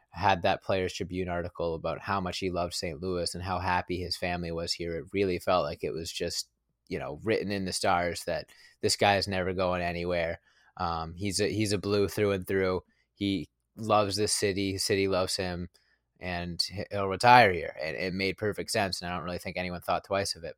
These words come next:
But then all of a sudden, the injuries start piling up. And it, it, it feels like they're not, they weren't missing him as much as I thought they would, you know, when he was out. I, I really feel like the team's identity didn't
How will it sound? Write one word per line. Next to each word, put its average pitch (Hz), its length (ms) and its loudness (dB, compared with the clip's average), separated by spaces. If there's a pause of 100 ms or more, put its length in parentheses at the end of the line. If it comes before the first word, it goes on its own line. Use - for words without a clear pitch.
But 90 60 -10
then 87 80 -4
all 85 120 -2
of 87 60 -2
a - 40 -2
sudden, 98 380 2 (540)
the - 80 2
injuries 104 380 2
start - 260 2
piling 95 400 4
up. 104 300 2
And 87 260 -4 (640)
it, - 200 2
it, 101 240 -2
it 110 160 0
feels 110 400 0
like 104 220 2
they're 101 160 4
not, 98 380 6 (420)
they 110 180 2
weren't 104 300 2
missing 104 360 0
him 98 240 -2
as 92 140 -4
much 98 280 -2
as 95 440 0 (760)
I 90 160 2
thought 104 380 8
they 120 160 8
would, 127 380 8 (200)
you 92 160 -6
know, 92 160 0
when 104 160 0
he 107 140 -2
was 98 180 0
out. 107 360 6
I, 90 100 0
I 95 180 2
really 98 300 0
feel 101 220 0
like 95 400 -2
the 98 180 -4
team's 95 400 -2
identity 92 500 0
didn't 87 460 -2